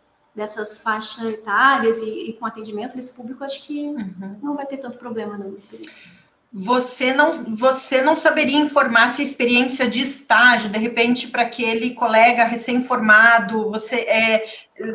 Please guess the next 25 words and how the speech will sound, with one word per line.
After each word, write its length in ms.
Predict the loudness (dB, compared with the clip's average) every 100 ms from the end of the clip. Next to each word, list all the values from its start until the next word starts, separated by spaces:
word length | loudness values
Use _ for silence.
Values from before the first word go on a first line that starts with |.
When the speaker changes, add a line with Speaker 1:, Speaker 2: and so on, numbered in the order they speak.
| -4
Speaker 2:
é, 260 | 0 2 2
aqueles 420 | 0 0 -2 -2
estágios 540 | -2 2 4 4 -2 -4
finais 440 | 4 4 4 0
que 120 | -4
a 20 |
gente 300 | -2 -2 -2
faz 320 | 0 2 4 2
na 120 | 2
faculdade, 680 | 0 -2 0 4 4 2 -2
será 300 | 2 2 2
que 120 | -4
aquilo 560 | -6 -4 -4 -2 0
há 160 | 4 4
possibilidade 840 | 2 -4 -6 -6 0 2 4 2 -4
de 120 | -6
contar, 800 | -6 -6 -2 4 6 6 2 -2
na 100 | -4
tua 200 | -6 -10
opinião, 360 | -6 -4 -4
como 260 | -4 -6 -6
uma 520 | -4 0 2 2 0 -6 -16
possível 420 | -12 -12 -10 -8
experiência 600 | -8 -8 -8 -8 -10 -12
profissional? 680 | -14 -8 -6 0 0 0